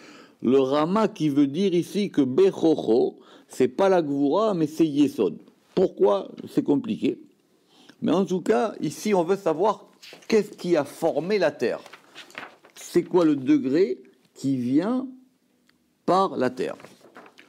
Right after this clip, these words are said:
Ça, c'était la première opinion. On peut discuter longuement, et cetera, comment il voit ça, et cetera. Rabbi Yehuda, et on, on avait vu ça la dernière fois, on va le reprendre, Rabbi Yehuda, il dit non, pas du tout, c'est pas comme ça.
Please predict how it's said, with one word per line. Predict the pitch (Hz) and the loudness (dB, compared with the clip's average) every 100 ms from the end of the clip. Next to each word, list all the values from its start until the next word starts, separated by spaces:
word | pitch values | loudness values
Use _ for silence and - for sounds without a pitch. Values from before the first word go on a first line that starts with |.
| - - - _ | -20 -20 -20 _
Ça, | 202 | 4
c'était | 202 202 | 4 4
la | 208 | 0
première | 196 196 175 143 | 2 0 2 2
opinion. | - 117 87 - | 2 -2 -2 -2
On | 127 | 0
peut | 180 | 2
discuter | 175 - 143 131 | 0 -2 0 2
longuement, | 113 101 110 110 110 131 147 | 2 0 2 2 2 2 2
et | 120 101 | 2 0
cetera, | - 127 | 2 0
comment | 123 - 117 120 | 0 0 2 2
il | 101 | 0
voit | 101 101 | -2 0
ça, | - | 0
et | 98 | 0
cetera. | 90 - 87 - _ _ _ - - - - | -2 -6 -10 -12 _ _ _ -20 -20 -20 -8
Rabbi | 95 117 113 233 240 | -2 0 2 2 4
Yehuda, | 190 139 101 110 - - | 4 4 2 -4 -6 -6
et | 120 120 - | -2 -2 2
on, | 131 131 - | 2 2 0
on | - 135 | 0 4
avait | 139 156 | 4 2
vu | 139 | 0
ça | 135 135 | 0 2
la | 110 104 | 2 2
dernière | 104 104 104 | 0 -2 -2
fois, | 107 95 - - | 0 -2 -2 0
on | 123 | 2
va | 117 | 2
le | 110 | 2
reprendre, | 90 87 165 247 277 - - | 0 -2 0 0 -2 -12 -10
Rabbi | 120 117 208 | -4 -2 0
Yehuda, | 220 180 214 | 0 2 0
il | 180 | -2
dit | 185 | -4
non, | 202 | -2
pas | 196 190 | -2 -4
du | 156 | -4
tout, | 233 | -6
c'est | 214 202 | -4 -2
pas | 208 | 0
comme | 190 160 | 0 0
ça. | 165 - | 0 -4